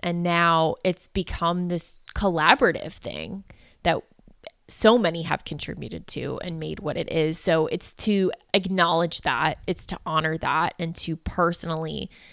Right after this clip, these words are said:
thank you right now for listening. Like, you individually, person who is listening right now, we are thanking you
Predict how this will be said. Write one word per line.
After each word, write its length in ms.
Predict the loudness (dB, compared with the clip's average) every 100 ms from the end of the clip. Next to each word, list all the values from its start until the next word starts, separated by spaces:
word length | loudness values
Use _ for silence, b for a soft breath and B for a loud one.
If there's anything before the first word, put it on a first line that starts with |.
| b b
thank 640 | -20 -4 2 4 2 -8 -10
you 420 | -6 -2 -2 -6 -6
right 220 | -4 -4
now 180 | -4 -4
for 160 | -2 -2
listening. 480 | -2 -4 -6 -8 -2
Like, 200 | -2 -4 _
you 420 | 0 4 6 4 2
individually, 640 | 4 4 4 4 2 2 2
person 400 | 0 2 0 0
who 100 | 0
is 140 | 0
listening 280 | -2 -2 0
right 160 | 0
now, 360 | 4 4 4 0 b -6
we 180 | 2 4
are 120 | 4
thanking 720 | 2 -6 -6 -8 -10 -10 -10 -8
you 360 | -8 -6 -8